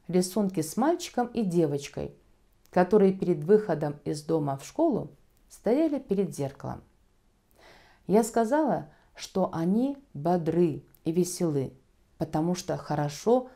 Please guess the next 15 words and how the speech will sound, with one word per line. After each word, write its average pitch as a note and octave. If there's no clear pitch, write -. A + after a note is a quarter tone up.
поспали. C3+
Или D4
мы F3+
можем A3+
сказать G3+
так, C3+
что -
у E3
них A#3
был D3
полноценный E3
сон. C#3
И F#3
это A3+
так. D#3+